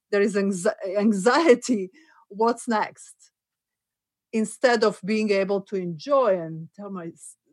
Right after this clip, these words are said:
tell ourselves, "Oh my God, I did such a great job. Look at that." And kind of being able to, uh, examine how awesome you are. <laughs> So that's self-love. Self-love is also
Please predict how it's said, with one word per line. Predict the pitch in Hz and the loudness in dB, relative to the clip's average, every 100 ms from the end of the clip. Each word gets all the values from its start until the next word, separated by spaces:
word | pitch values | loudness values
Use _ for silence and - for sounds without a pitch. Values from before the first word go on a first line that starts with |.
| 180 _ - | -20 _ -4
tell | 208 | -2
ourselves, | 190 185 190 - 190 175 - | 0 0 -2 -6 -8 -8 -10
"Oh | 196 | -12
my | 190 | -10
God, | 175 220 254 | -10 -12 -10
I | 170 | -8
did | 160 170 - | -6 -8 -8
such | 185 170 175 | -12 -12 -12
a | |
great | 160 165 165 147 | -10 -8 -8 -10
job. | - 226 240 165 | -10 -8 -8 -6
Look | 170 - | -6 -6
at | 190 156 | -10 -6
that." | 190 214 220 | -2 -2 -4
And | 175 156 - _ _ _ - | -10 -10 -16 _ _ _ -10
kind | 190 180 | -6 -6
of | 160 | -4
being | 180 185 185 | -4 -4 -2
able | 175 175 180 170 - | -2 -2 -4 -8 -8
to, | 180 165 165 156 _ _ _ _ _ _ _ - | -4 -4 -4 -10 _ _ _ _ _ _ _ -8
uh, | 160 147 139 - _ | -6 -6 -8 -12 _
examine | 185 160 143 190 185 185 175 | -14 -12 -4 -2 -2 -2 -4
how | 151 180 175 | -4 -2 0
awesome | 160 220 220 269 214 | 2 2 2 0 0
you | 175 156 | 0 0
are. | 123 85 202 | 0 -2 -2
<laughs> | 123 139 - _ _ _ _ | -4 -6 -8 _ _ _ _
So | - - 320 | -10 0 2
that's | 285 302 - | 4 4 2
self-love. | - 277 240 - 220 175 147 | 0 2 0 0 0 0 -2
Self-love | - 262 262 262 240 226 | -2 0 0 0 0 2
is | 226 196 | 0 0
also | 202 190 - 226 208 196 | -2 -4 -6 2 4 4